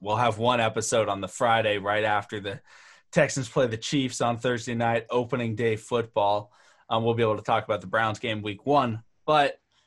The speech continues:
hopefully we'll have a little bit more info on, um, some training camp battles and all that stuff. But, I mean, I will shout out J K Dobbins. He's,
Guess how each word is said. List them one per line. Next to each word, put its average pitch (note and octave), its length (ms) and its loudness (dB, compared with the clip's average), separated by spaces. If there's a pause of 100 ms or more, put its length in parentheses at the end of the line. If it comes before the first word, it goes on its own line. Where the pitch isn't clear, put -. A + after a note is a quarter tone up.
(400)
hopefully F3 540 2
we'll D3+ 160 6
have C#3+ 220 4
a C#3 40 4
little C3 300 2
bit B2 180 -2
more C3 240 0
info C3+ 720 2
on, A2 540 -2
um, G#2+ 360 -4
some G2 200 -14
training A#2 340 -4
camp A2 340 -8
battles A2 440 0
and G#2 100 -4
all G#2 140 2
that G2+ 260 -2
stuff. A#2 640 -2 (120)
But, G2 160 -2
I G2 120 -6
mean, G2 340 -8
I E2+ 140 -4
will G#2+ 180 -2
shout G#2 340 0
out G#2 280 2
J A2 180 -4
K A2 220 -2
Dobbins. G#2 440 0
He's, G#2+ 280 -12